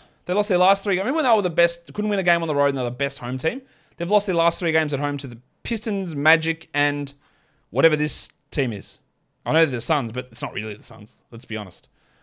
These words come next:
Forty minutes for Mikal Bridges, twenty-six, nine and five, one steal, three blocks. Awesome.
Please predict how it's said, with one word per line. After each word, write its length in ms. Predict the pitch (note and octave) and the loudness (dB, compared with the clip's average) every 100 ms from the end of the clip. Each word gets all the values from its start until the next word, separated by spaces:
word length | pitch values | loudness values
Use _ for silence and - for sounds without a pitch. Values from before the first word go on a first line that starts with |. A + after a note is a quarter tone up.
| _ | _
Forty 240 | - G3 | 4 6
minutes 220 | G3 F#3+ F3+ | 6 -2 -4
for 100 | F3 | -2
Mikal 320 | E3+ E3+ D#3 | 6 6 6
Bridges, 260 | E3 D#3+ | 2 -2
twenty-six, 480 | - F#3 F3 F3 D#3 | -6 -4 -2 -4 -2
nine 180 | D3+ D3+ | -2 0
and 120 | D3 | 0
five, 240 | C#3 C#3 C3+ | 0 0 0
one 160 | C#3+ | -4
steal, 220 | C3 C3+ | -2 -2
three 200 | B2 B2+ | -2 -4
blocks. 280 | A#2 A2 - - | -2 -4 -6 -4
Awesome. 340 | D3 C#3 | -4 -4